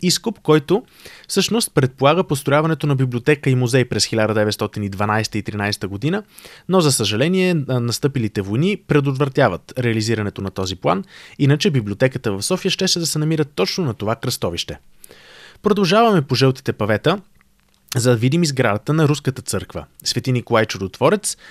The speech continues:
една от най-красивите софийски сгради, разбира се, строена в навечерието на Първата световна война и отваря врати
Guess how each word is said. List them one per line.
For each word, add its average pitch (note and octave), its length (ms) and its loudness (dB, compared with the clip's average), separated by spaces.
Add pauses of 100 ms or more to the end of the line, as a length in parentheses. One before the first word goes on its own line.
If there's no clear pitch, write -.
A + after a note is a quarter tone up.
(140)
една B2+ 240 2
от C3 120 0
най-красивите A#2+ 760 0
софийски G#2 480 -4
сгради, G2+ 380 -2
разбира A#2+ 300 -2
се, F3+ 220 -2 (300)
строена F#3+ 440 2
в - 120 -6
навечерието C3 540 0
на A2+ 100 -2
Първата A#2+ 320 0
световна A2 400 -4
война A#2 400 -4
и F#3+ 80 -2
отваря F#3 360 2
врати C#3+ 380 -2